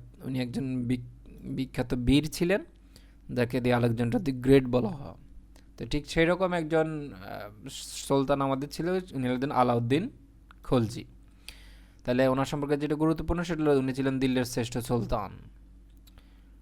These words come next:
দ্রব্যমূল্য এবং বাজার নিয়ন্ত্রণ করেন। দিল্লি শাসকদের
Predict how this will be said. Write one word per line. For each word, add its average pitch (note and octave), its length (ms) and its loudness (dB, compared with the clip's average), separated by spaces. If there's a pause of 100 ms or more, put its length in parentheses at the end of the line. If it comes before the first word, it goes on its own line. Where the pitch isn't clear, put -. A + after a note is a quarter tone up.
(160)
দ্রব্যমূল্য E3+ 920 6
এবং B2+ 280 2
বাজার B2 280 8
নিয়ন্ত্রণ A#2+ 400 0
করেন। C#3+ 340 2 (880)
দিল্লি C3+ 400 2
শাসকদের C3+ 560 0